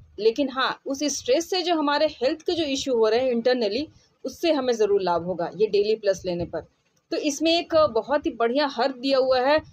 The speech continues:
जो कि है गोटाकुल, जो कि माना ही जाता है stress level को कम करने के लिए। तो ये इसका main ingredients है, जो कि काफ़ी प्लस करके बनाया गया है इस daily plus को। और इसके साथ में इस, इसमें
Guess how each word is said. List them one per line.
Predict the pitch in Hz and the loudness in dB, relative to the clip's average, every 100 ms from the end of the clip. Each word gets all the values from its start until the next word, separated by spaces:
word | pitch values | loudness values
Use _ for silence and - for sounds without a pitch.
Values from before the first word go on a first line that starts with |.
| - - | -20 -4
जो | 233 | -2
कि | 254 | 2
है | 247 | 2
गोटाकुल, | 202 214 240 262 285 | 2 0 0 0 -2
जो | 233 | -4
कि | 240 269 | -4 -6
माना | 190 202 254 | -4 -4 0
ही | 294 294 | 0 0
जाता | 262 262 285 | 0 0 0
है | 277 294 - | 0 0 -2
stress | - 254 262 240 | -8 -6 -6 0
level | 226 233 | 0 0
को | 233 | -4
कम | - 226 220 | -4 -4 -2
करने | 214 175 170 | -2 0 -4
के | 165 | -6
लिए। | 165 165 165 - - - _ - - | -6 -6 -8 -12 -20 -20 _ -20 -10
तो | - | -4
ये | 262 302 | 0 0
इसका | 294 330 | 0 -2
main | 254 262 302 | 2 2 4
ingredients | 285 254 240 262 269 285 | 2 0 2 2 2 2
है, | 294 | 0
जो | 247 | 0
कि | 247 277 - - - | -4 -4 -8 -12 -6
काफ़ी | 220 226 | -4 -4
प्लस | 294 - 262 262 | -8 -2 -2 0
करके | 269 269 | -2 0
बनाया | 269 214 214 247 | -2 -2 0 0
गया | 247 247 | 0 0
है | 247 | 0
इस | 254 233 | -2 2
daily | 208 233 | 2 2
plus | 240 240 233 | -2 -2 -2
को। | - 302 311 - _ | 0 0 -2 -16 _
और | 254 311 | 0 2
इसके | 349 349 | 0 -2
साथ | 330 302 311 | -2 -2 -2
में | 330 | 0
इस, | 311 277 - _ | 0 -2 -12 _
इसमें | 262 277 311 359 | -10 0 0 0